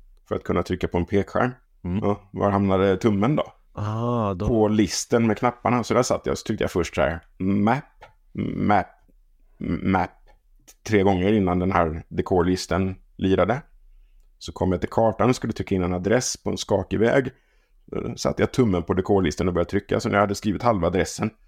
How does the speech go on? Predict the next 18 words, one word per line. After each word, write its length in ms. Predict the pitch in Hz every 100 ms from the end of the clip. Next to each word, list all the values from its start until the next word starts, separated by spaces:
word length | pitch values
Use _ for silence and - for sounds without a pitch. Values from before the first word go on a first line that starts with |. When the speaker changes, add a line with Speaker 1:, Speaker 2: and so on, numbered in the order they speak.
| _ -
Speaker 1:
då 180 | 95 107
hade 200 | 107 101
jag 320 | 101 101 95
kommit 260 | 98 95
in 120 | 98 95
i 60 |
någon 180 | 98 98
annan 260 | 98 98 117
meny 280 | 127 90 92
som 200 | - 82
jag 120 | 87 - - - - -
hade 200 | - 87
tryckt 200 | 87 87
fram 140 | - 90
med 120 | 85
tummen 360 | - 95 92 120
helt 100 | 117
plötsligt. 380 | 98 - -